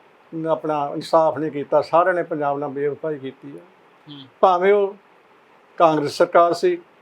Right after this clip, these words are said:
Speaker 1: ਭਾਵੇਂ ਉਹ ਅਕਾਲੀਆਂ ਦਲ, ਭਾ-, ਬੀਜੇਪੀ ਦੀ ਸਰਕਾਰ ਸੀ, ਭਾਵੇਂ ਹੁਣ ਅੱਜ ਆਪ ਪਾਰਟੀ ਦੀ ਸਰਕਾਰ ਹੈ।
Speaker 2: ਹੂੰ।
Speaker 1: ਤਾਂ ਮੈਂ, ਸੋਚਣ ਵਾਲੀ ਗੱਲ ਇਹ ਹੈ ਕਿ ਇਹ ਜਿਹੜਾ ਪਾਣੀ ਆ,
Speaker 2: ਜੀ।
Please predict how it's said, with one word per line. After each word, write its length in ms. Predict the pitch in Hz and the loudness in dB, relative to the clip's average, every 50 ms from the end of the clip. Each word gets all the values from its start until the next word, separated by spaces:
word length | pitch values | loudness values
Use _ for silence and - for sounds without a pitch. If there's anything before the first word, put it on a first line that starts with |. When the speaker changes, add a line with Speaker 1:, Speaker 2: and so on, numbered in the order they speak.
| _ _ _ _ _ _ _ _ _ _ _ _ _ _ - | _ _ _ _ _ _ _ _ _ _ _ _ _ _ 2
Speaker 1:
ਭਾਵੇਂ 340 | 202 185 160 156 165 190 196 | 2 4 4 4 4 4 4
ਉਹ 120 | 202 196 | 4 2
ਅਕਾਲੀਆਂ 380 | 156 175 156 151 147 156 165 160 | 2 2 2 2 2 0 0 2
ਦਲ, 240 | 151 175 175 170 165 | 2 2 2 2 2
ਭਾ-, 280 | 175 175 156 143 139 131 | 2 2 2 2 0 -4
ਬੀਜੇਪੀ 400 | 135 147 147 147 160 165 170 180 | -4 -6 -4 -2 0 0 2 0
ਦੀ 60 | 180 170 | 0 0
ਸਰਕਾਰ 400 | 175 180 - - 160 160 147 131 | -2 -2 0 2 2 2 2 0
ਸੀ, 260 | - - 151 135 - _ _ _ _ _ _ _ _ _ _ - | -2 -6 -8 -8 -10 _ _ _ _ _ _ _ _ _ _ 2
ਭਾਵੇਂ 320 | - - 170 160 180 190 | 4 4 4 4 2 2
ਹੁਣ 200 | 170 165 170 156 | 2 4 4 2
ਅੱਜ 140 | 147 139 156 | 2 2 2
ਆਪ 240 | 147 139 135 135 - | 2 2 0 -2 -2
ਪਾਰਟੀ 320 | 147 139 131 120 - 143 | -2 -2 -2 -4 -8 -12
ਦੀ 60 | 127 | -16
ਸਰਕਾਰ 340 | 110 - - - - - - | -16 -18 -20 -18 -16 -16 -16
ਹੈ। 60 | - - _ _ _ _ _ _ _ _ _ - | -16 -20 _ _ _ _ _ _ _ _ _ -20
Speaker 2:
ਹੂੰ। 100 | 139 131 123 | -12 -4 -2
Speaker 1:
ਤਾਂ 80 | 214 | 0
ਮੈਂ, 200 | 220 214 214 226 220 - - _ 180 - _ - 175 156 151 _ - | 2 4 2 2 2 0 -6 _ -20 -18 _ -8 -8 -8 -10 _ -6
ਸੋਚਣ 340 | - - 175 170 - 220 220 | 0 0 0 2 2 2 2
ਵਾਲੀ 180 | 226 226 240 | 2 2 2
ਗੱਲ 300 | 185 196 190 208 226 226 | 4 4 4 4 4 4
ਇਹ 200 | 226 208 208 202 | 6 6 6 6
ਹੈ 200 | 175 120 - - - _ _ _ _ _ _ _ _ _ _ - - - - - - - - - | 4 2 0 -4 -12 _ _ _ _ _ _ _ _ _ _ -20 -20 -20 -20 -20 -20 -16 -10 0
ਕਿ 60 | 277 | 4
ਇਹ 140 | 269 254 254 | 4 4 6
ਜਿਹੜਾ 160 | 254 254 262 | 6 2 2
ਪਾਣੀ 440 | 262 - 226 202 202 208 240 254 240 | 4 4 4 4 6 4 4 4 4
ਆ, 200 | 202 143 123 - - _ _ _ _ _ _ _ _ _ _ _ _ 156 | 2 2 0 -4 -6 _ _ _ _ _ _ _ _ _ _ _ _ -12
Speaker 2:
ਜੀ। 220 | 143 147 143 131 | -8 -6 -6 -6